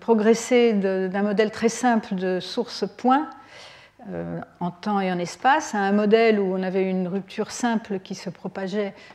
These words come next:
dans une par-, direction particulière. Et maintenant, ce qui nous intéresse, c'est,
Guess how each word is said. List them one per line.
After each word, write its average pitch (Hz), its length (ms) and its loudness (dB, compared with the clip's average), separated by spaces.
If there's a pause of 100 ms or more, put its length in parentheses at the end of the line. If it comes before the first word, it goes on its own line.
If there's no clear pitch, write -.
dans 190 100 -6
une 185 180 -4
par-, 185 220 -8
direction 202 500 -4
particulière. 208 720 2
Et 226 60 2
maintenant, 214 380 0
ce 254 100 -8
qui - 80 -4
nous 202 160 -2
intéresse, 214 400 -2
c'est, - 380 -4